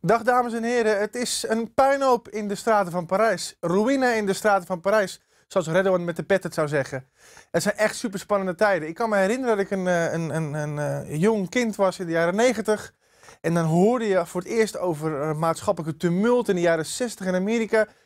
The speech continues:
Burgerrechtenbewegingen, hippies in het Vondelpark die als maaien over elkaar heen krioelden. Eh, de Tweede Wereldoorlog, Eerste Wereldoorlog, Frans-Duitse oorlog. En je hebt het gevoel, Gouden Eeuwen waren er nog.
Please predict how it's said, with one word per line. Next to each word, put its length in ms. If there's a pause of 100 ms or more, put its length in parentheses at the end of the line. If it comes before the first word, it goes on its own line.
Burgerrechtenbewegingen, 1160
hippies 340
in 60
het 100
Vondelpark 480
die 100
als 100
maaien 580 (220)
over 180
elkaar 160
heen 140
krioelden. 560 (460)
Eh, 280
de 80
Tweede 240
Wereldoorlog, 520
Eerste 320
Wereldoorlog, 720 (460)
Frans-Duitse 640
oorlog. 360
En 300
je 80
hebt 120
het 100
gevoel, 340
Gouden 340
Eeuwen 280
waren 220
er 60
nog. 240